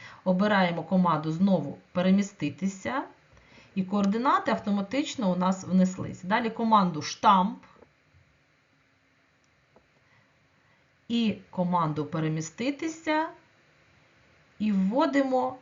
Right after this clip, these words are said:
це положення, де він стояв біля мольберта. Пам'ятаєте,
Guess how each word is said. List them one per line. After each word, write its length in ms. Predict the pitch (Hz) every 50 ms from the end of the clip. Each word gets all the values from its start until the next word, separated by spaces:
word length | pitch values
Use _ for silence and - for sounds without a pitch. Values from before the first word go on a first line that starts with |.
| - _ _ _ _ _
це 220 | _ - 247 220 196
положення, 720 | 185 202 226 233 277 339 370 311 285 269 240 233 226 214
де 200 | 190 196 226 220
він 160 | 214 214 202
стояв 680 | 190 - - 214 220 208 233 240 269 302 339 - - - _
біля 460 | - 180 170 180 202 214 220 208 202
мольберта. 840 | 202 196 202 202 190 180 185 185 170 156 135 123 - - 82 - - - - _ _ _ _ _ _ _ _ _ _ _ _ _ _ _ _ _ _ _
Пам'ятаєте, 640 | _ 160 165 175 185 185 - 381 415 381 - - 185